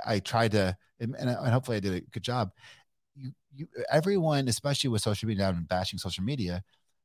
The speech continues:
like, everyone compares themselves to the next person with this car, that car. Like, dude, who cares? Like, y-, like,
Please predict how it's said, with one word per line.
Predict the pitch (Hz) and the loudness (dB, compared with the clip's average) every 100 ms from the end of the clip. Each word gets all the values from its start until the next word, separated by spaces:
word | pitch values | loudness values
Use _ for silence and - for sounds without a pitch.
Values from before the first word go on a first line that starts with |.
| - | -2
like, | 104 - | -2 2
everyone | 120 165 180 156 | 2 2 0 -2
compares | - 113 - 113 120 | -6 -6 0 2 2
themselves | 117 95 104 98 - | 0 0 0 0 -2
to | |
the | 92 | -2
next | 104 - | -2 -2
person | - 104 - 90 | -4 -4 -4 -6
with | |
this | 87 - | -4 -4
car, | 104 98 | -2 -4
that | 101 | -4
car. | - | -8
Like, | 101 - | -10 -10
dude, | 78 69 - _ | -12 -12 -16 _
who | _ | _
cares? | 135 143 113 | -2 0 2
Like, | 104 | 0
y-, | 113 139 | -2 -2
like, | 127 123 | -2 -2